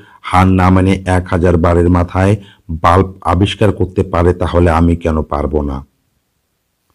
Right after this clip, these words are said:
দুবার বিজনেসে fail হওয়ার পর ডিপ্রেশনে গিয়ে পরপর আটবার ইলেকশনে হেরে গিয়ে নয় বারের মাথায় আমেরিকার president হতে পারে, তাহলে আমি কেন পারবো না?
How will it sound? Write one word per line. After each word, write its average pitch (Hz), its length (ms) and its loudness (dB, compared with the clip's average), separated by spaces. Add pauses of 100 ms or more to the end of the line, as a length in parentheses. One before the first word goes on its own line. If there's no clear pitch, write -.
(480)
দুবার 107 300 6
বিজনেসে 104 520 2
fail 104 260 2
হওয়ার 98 260 0
পর 104 340 0 (300)
ডিপ্রেশনে 98 600 2
গিয়ে 101 360 4 (280)
পরপর 98 500 2
আটবার 92 500 0 (320)
ইলেকশনে 98 480 2
হেরে 92 280 2
গিয়ে 92 460 2 (200)
নয় 92 240 4
বারের 92 260 4
মাথায় 92 320 0
আমেরিকার 90 540 2
president 90 520 -2
হতে 85 220 -2
পারে, 87 380 0 (320)
তাহলে 85 340 2
আমি 82 200 2
কেন 78 240 -4
পারবো 76 400 -4
না? 67 240 -8